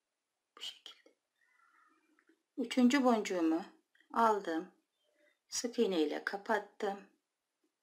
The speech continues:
Yanına bir sık iğne yaptım. Üç oldu. Bir tane boncuk alıyorum.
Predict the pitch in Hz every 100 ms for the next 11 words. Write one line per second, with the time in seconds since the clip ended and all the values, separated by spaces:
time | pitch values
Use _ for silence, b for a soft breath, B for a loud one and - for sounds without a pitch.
0 | _ _ _ - 196 156 160 156 - -
1 | - - - - _ - _ _ b b
2 | b b - 233 - - - - - _
3 | _ _ _ _ _ _ _ _ _ _
4 | _ _ _ _ - 254 208 185 170 170
5 | 214 240 233 240 233 233